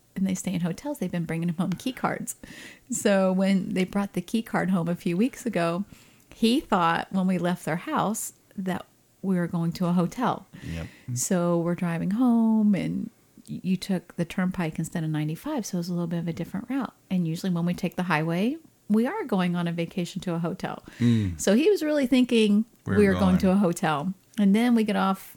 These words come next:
Speaker 1: the Port Saint Lucie exit, and he's like, "Where are we going?
Speaker 2: <laughs>
Speaker 1: Where are we going?" So we knew he was gonna be upset that he was <laughs> going to a hotel.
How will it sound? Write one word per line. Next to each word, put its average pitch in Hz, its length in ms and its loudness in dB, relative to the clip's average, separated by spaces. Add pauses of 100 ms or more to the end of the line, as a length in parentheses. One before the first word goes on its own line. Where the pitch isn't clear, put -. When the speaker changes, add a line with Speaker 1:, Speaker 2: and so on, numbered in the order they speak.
Speaker 1:
the 185 80 -8
Port 185 220 -2
Saint 185 160 -2
Lucie 180 320 0
exit, 175 480 -6 (120)
and 180 100 -2
he's 185 200 -2
like, 170 160 -6 (160)
"Where 233 140 0
are 226 40 -2
we 240 80 0
going? 180 420 0 (600)
Speaker 2:
<laughs> - 640 -20
Speaker 1:
Where 226 120 2
are 214 40 4
we 226 80 4
going?" 302 360 2 (920)
So 180 840 -2 (320)
we 196 200 2
knew 208 140 8
he 233 100 8
was 226 100 4
gonna 202 160 4
be 185 100 2
upset 170 500 4
that - 120 2
he 202 60 8
was - 300 -2 (260)
<laughs> - 180 -18
going 220 300 6
to 220 160 6
a 202 40 8
hotel. 226 560 0